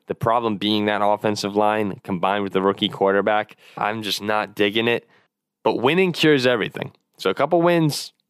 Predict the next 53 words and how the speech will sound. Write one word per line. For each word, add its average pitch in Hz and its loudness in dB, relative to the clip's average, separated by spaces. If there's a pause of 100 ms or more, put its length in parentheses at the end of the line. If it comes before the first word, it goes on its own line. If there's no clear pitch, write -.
then 113 2
maybe, 127 4
maybe 123 0
Matt 127 0
Nagy's 110 -2
able 104 2
to 95 -2
hold 104 0
on 101 2
a 95 -2
little 92 0
bit 90 -2
longer. 92 0 (340)
It's 107 -4
just - -2
the 117 0
N 139 2
F 135 -2
C 120 0
North 113 0
this 98 -2
season, 92 0
I've 104 -2
talked 123 -2
about 104 0
several 104 0
times 98 -2
on 92 0
this 92 -2
show. 92 0 (500)
Brutal 143 4
schedule. 95 -4 (220)
Brutal 131 4
schedule. - -4
You 95 -8
get 101 -4
the 107 2
N 131 2
F 127 -2
C 120 2
West 110 0 (120)
and 117 2
the - -2
A 107 2
F 98 -2
C 98 0
West, 95 -2 (380)
the 101 0
two 117 0
best 113 -2
divisions 101 0
in 90 -2
football. 90 0